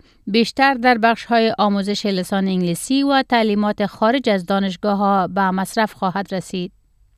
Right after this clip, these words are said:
آقای آلن تاج، وزیر تحصیلات استرالیا، می‌گوید مسدود نگه داشتن سرحدات استرالیا در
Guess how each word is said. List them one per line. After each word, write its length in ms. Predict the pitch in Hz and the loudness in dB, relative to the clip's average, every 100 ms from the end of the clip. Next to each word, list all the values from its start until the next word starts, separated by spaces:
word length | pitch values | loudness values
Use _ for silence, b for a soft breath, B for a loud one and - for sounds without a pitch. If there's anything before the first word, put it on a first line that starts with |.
| B B B B | B B B B
آقای 400 | 247 254 311 311 - | 0 4 6 6 4
آلن 340 | 277 285 269 | 2 4 4
تاج، 360 | - 254 226 - | 4 2 2 0
وزیر 500 | 226 214 247 240 247 | 0 2 2 4 4
تحصیلات 560 | 240 208 - 208 185 196 | 4 0 0 -2 0 0
استرالیا، 540 | 190 - 190 185 185 | -2 -2 -2 0 0
می‌گوید 500 | 190 190 240 269 269 - b b b - | 0 0 2 2 0 -4 b b b 0
مسدود 480 | 240 254 233 269 247 | 2 2 2 2 4
نگه 280 | 262 269 | 6 4
داشتن 460 | 240 247 - 294 294 | 4 0 4 4 6
سرحدات 600 | - 262 247 233 233 226 | 4 2 4 4 2 2
استرالیا 840 | 240 214 - 208 196 190 196 226 240 b b b 208 | 0 0 -2 -2 0 0 2 0 -2 b b b 2
در 140 | 240 | 2